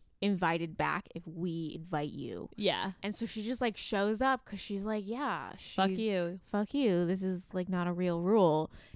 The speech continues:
Speaker 1: And then Emma full on gets into a fist fight.
Speaker 2: And she's like,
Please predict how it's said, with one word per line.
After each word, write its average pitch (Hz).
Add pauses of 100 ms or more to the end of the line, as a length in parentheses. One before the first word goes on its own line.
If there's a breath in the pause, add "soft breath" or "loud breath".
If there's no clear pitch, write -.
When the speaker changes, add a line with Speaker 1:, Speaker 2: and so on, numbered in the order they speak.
(160 loud breath)
Speaker 1:
And 208
then 240
Emma 262
full 254
on 254
gets 247
into 240
a 214
fist -
fight. 180 (1160)
Speaker 2:
And 202
she's 220
like, 196